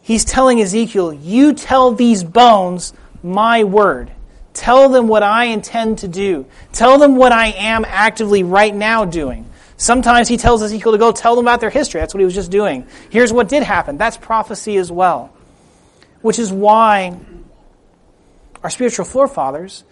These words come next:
have always understood that preaching is a form of prophecy. It's a form of God's ordained servant speaking God's words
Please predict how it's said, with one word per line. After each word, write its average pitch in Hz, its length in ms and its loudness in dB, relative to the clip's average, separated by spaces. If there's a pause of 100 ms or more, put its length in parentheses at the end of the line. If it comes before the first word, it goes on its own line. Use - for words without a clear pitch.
(160)
have 180 160 -6
always 214 280 0
understood 196 600 -6
that 170 180 -16 (920)
preaching 240 480 -4
is 185 120 -10
a 175 80 -10
form 202 360 -8
of 165 100 -12
prophecy. - 720 -14 (180)
It's 185 140 -12
a 185 80 -8
form 220 500 -4
of 175 320 -8
God's 202 460 2
ordained 185 640 -8
servant 170 640 -10 (300)
speaking 233 640 -4
God's 180 300 -2
words 202 580 -4